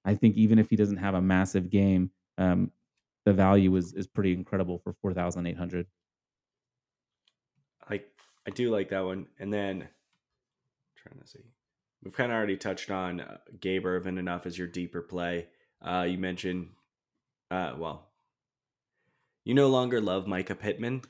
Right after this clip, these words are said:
Speaker 2: so
Speaker 1: No, no, that's why,
Speaker 2: I won't
Speaker 1: that's why it's so interesting that he's a fade. Like, anyone who listens to me talk about Micah Pittman knows I love the man, Micah
Speaker 2: You,
Speaker 1: Pittman.
Speaker 2: you hate Micah Pittman.
Speaker 1: But,
Speaker 2: We all get it.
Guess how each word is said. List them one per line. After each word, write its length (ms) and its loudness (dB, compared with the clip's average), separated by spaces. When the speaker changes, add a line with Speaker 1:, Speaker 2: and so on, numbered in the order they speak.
Speaker 2:
so 540 -2
Speaker 1:
No, 180 6
no, 220 6
that's 320 6
why, 220 4
Speaker 2:
I 40 4
won't 120 2
Speaker 1:
that's 240 4
why 160 6
it's 240 6
so 180 8
interesting 600 6
that 120 6
he's 220 8
a 60 6
fade. 400 8
Like, 220 4
anyone 480 10
who 180 10
listens 560 6
to 100 8
me 380 8
talk 340 4
about 460 4
Micah 300 4
Pittman 640 4
knows 440 12
I 200 4
love 400 8
the 80 0
man, 400 2
Micah 240 0
Speaker 2:
You, 40 0
Speaker 1:
Pittman. 460 0
Speaker 2:
you 200 -6
hate 280 -6
Micah 280 -10
Pittman. 340 -2
Speaker 1:
But, 240 12
Speaker 2:
We 80 -4
all 160 -4
get 240 -6
it. 160 -8